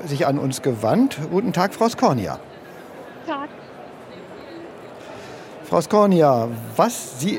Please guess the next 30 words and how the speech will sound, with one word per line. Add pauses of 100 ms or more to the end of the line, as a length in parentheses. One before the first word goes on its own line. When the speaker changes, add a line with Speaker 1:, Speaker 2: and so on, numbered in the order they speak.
(120)
Speaker 1:
haben
Sie
für
ein
Anliegen?
Ich
habe
gehört,
Sie
haben
ein
Rezept,
das
Sie
gerne
mit
uns
teilen
möchten. (840)
Speaker 2:
Genau,
also,
ähm,
bei
uns
bleibt
öfters
mal,
ähm,
Brot
übrig,